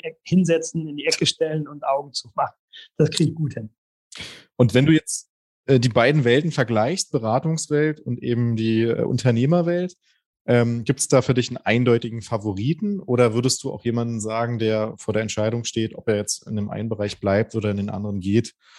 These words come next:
Speaker 2: ähm, da gibt's für dich eine klare Entscheidung oder p-, klare Vorteile?
Speaker 1: Naja, ich glaub, das ist eine Diskussion, die muss man wahrscheinlich A, A für sich selber, glaub ich,
Speaker 2: Ja.
Speaker 1: äh, beantworten, aber auch natürlich auf andere Leute gucken und sagen,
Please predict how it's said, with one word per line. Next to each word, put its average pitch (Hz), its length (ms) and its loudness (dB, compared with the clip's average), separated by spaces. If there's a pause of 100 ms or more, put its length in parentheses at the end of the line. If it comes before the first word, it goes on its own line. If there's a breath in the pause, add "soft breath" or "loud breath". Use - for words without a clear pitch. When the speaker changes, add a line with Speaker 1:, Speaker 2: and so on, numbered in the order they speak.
(220 soft breath)
Speaker 2:
ähm, 104 260 2
da 98 100 4
gibt's 98 200 -2
für 101 140 -4
dich 101 240 -4
eine 98 80 0
klare 95 380 0
Entscheidung 90 500 -2
oder 90 160 0
p-, - 180 0
klare 95 560 2
Vorteile? 87 760 -2 (1300 loud breath)
Speaker 1:
Naja, 160 240 6
ich 165 80 -2
glaub, 180 220 -2
das 165 120 -4
ist 170 80 -6
eine 180 80 -2
Diskussion, 165 540 -6
die 165 80 -4
muss 160 180 -6
man 175 60 -6
wahrscheinlich 151 320 -10
A, 147 260 -8
A 156 220 0
für 156 180 -4
sich 135 240 -4
selber, 165 480 2
glaub 180 220 -2
ich, 185 100 -8
Speaker 2:
Ja. 190 160 4
Speaker 1:
äh, 175 80 2
beantworten, 170 640 -4 (140)
aber 156 240 0
auch 139 140 -6
natürlich 156 340 -8
auf - 160 -10
andere 156 320 2
Leute 139 400 0
gucken - 300 -12
und 147 100 -8
sagen, 147 400 -2